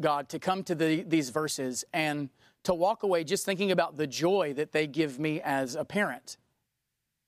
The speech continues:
Just the fact that you address our children and the promises that that is built off of throughout your word, that we can have great confidence in,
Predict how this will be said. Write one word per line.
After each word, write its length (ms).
Just 240
the 80
fact 260
that 100
you 200
address 340
our 140
children 600
and 300
the 40
promises 760
that 160
that 180
is 120
built 380
off 260
of 300
throughout 540
your 200
word, 500
that 180
we 140
can 100
have 180
great 320
confidence 920
in, 400